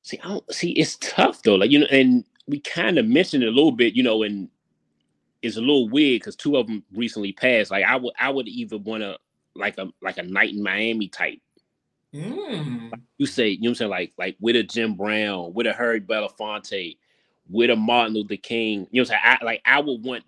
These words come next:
Speaker 1: that just to kinda pick their mind. Like, the money, you know, the money will come. So, you know what I'm saying? I, the business standpoint, I feel like I can, I can get, but just that standpoint of having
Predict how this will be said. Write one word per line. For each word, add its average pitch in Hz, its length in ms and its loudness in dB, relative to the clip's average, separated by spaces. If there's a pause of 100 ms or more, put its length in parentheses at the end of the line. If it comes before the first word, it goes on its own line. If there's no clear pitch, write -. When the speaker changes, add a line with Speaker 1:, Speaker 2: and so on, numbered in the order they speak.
(100)
Speaker 1:
that 127 280 -4 (480)
just 135 260 -8
to 135 80 -12
kinda 110 300 -8 (100)
pick - 260 -8
their 113 180 -4
mind. 113 220 -6
Like, 113 120 -6
the 139 60 -6
money, 156 440 -4
you 123 120 -8
know, 101 120 -6
the 104 140 -8
money 131 240 2
will 101 80 -2
come. 117 240 -6
So, - 100 -16
you 123 60 -2
know - 20 -2
what 107 140 -4
I'm 110 120 -2
saying? 101 100 -20
I, - 20 -18
the 104 80 -2
business 139 380 2
standpoint, 110 540 -6 (460)
I 104 80 -2
feel 117 220 0
like 101 180 0
I 98 120 0
can, 107 200 -10
I 107 120 0
can 95 180 -12
get, - 280 -4
but 90 220 -8
just 117 320 -2
that 127 200 0
standpoint 117 560 -4
of 98 80 -6
having 107 420 -2